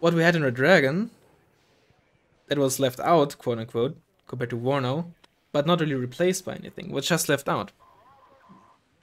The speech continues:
There was, there were systems that added variety, and they just got thrown out of the window at, at the end of the day.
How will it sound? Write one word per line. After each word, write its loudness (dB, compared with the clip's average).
There 2
was, 4
there 2
were 8
systems -2
that 0
added 2
variety, 0
and -4
they 0
just -2
got 0
thrown 2
out -2
of -6
the 0
window 0
at, -12
at -8
the -6
end -6
of -14
the -8
day. -10